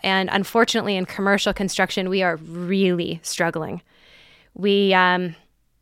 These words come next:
so the average commercial building uses about the same amount of energy per square foot as it did in the early nineties.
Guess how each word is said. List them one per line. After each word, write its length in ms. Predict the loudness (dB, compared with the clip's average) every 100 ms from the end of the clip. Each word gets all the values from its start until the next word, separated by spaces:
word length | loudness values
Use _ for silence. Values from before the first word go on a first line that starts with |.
| -20 -20 -10
so 120 | -2
the 100 | 2
average 400 | 4 4 2 0
commercial 440 | 0 2 4 2
building 380 | 2 2 2 0
uses 340 | -2 -2 -2
about 420 | -4 2 4 4 2
the 80 |
same 500 | -2 -2 0 2 2
amount 300 | 2 0 0
of 60 | 0
energy 400 | -2 -2 -4 -8
per 260 | -6 -2 -2
square 360 | 0 0 0
foot 400 | 0 0 2 2 -2
as 180 | -4
it 140 | -4 -2
did 180 | 0 2
in 80 |
the 80 | 0
early 280 | -2 0 0
nineties. 600 | -2 -4 -4 -6 -8 -14